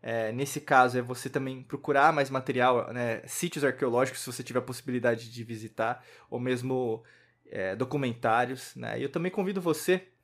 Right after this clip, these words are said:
se você quer estudar mais sobre geometria sagrada, entender mais sobre isso, a clicar no primeiro link da descrição,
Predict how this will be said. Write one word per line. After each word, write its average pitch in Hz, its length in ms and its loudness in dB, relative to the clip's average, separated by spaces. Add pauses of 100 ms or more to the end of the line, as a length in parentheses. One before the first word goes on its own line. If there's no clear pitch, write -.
(160)
se 131 100 -16
você 139 80 -10
quer - 100 -8
estudar 143 440 6
mais 151 160 2
sobre 123 260 -4
geometria 123 360 -4
sagrada, 117 640 0
entender 123 480 -4
mais 156 140 -2
sobre 120 280 -6
isso, 143 220 -8 (320)
a 127 80 -8
clicar 156 300 0
no 160 60 -4
primeiro 160 260 -2
link 190 180 -6
da 180 100 -2
descrição, 147 640 -4